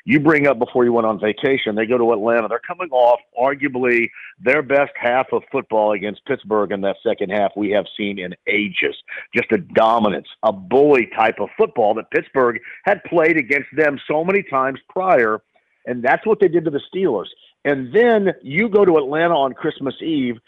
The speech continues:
and you're completely opposite. That offensive line that was dominant was non-existent, got pushed around.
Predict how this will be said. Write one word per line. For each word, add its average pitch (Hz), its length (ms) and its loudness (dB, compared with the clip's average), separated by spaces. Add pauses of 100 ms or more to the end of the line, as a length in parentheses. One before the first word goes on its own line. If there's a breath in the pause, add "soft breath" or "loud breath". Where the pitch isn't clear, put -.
(300 soft breath)
and 139 220 0
you're 156 140 0
completely 175 760 -2
opposite. 147 560 -2 (200 loud breath)
That 123 120 4
offensive 165 440 2
line 202 300 2
that 202 60 -2
was 185 160 -2
dominant 196 440 2
was 147 160 -4
non-existent, 156 720 -2
got 139 220 0
pushed 147 240 -4
around. 113 320 2